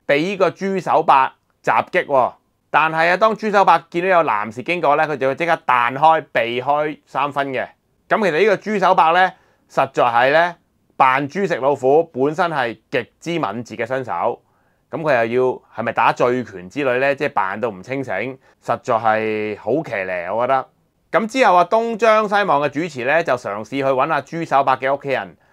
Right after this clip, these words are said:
問過究竟點解佢會有啲咁嘅，咁奇怪嘅癖好、咁奇怪嘅行為呢？點知豬手伯嘅屋企人竟然咁講，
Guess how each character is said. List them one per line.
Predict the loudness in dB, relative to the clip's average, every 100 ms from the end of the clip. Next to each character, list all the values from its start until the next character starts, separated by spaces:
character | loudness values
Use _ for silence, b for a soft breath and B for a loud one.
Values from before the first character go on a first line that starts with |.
| _ -8
問 | -8 -2
過 | 0 2
究 | 0 -2
竟 | -4 -6 -8 -14 _ _ -10
點 | -6 -4 -4 -4
解 | -2 0 0
佢 | 0
會 | 2
有 | 2
啲 | 0 -2
咁 | -2
嘅， | 0 0
咁 | -2 -6
奇 | -8 -12 -2
怪 | -2
嘅 | -2
癖 | -4 -6
好、 | -2 2
咁 | 2 0 -6 -6
奇 | -6
怪 | -4 -4
嘅 |
行 | -6 -12
為 | -10 -8 -6
呢？ | -6 -8 _ _
點 | -6 -6
知 | -4 -6 -6
豬 | -6 -4 -4
手 | 0 0
伯 | 2 0
嘅 | 0 -2
屋 | -4 -4
企 | -6
人 | -6 -10 _ -12
竟 | -8
然 | -8 -10 -12
咁 |
講， | -10 -4 -2 -4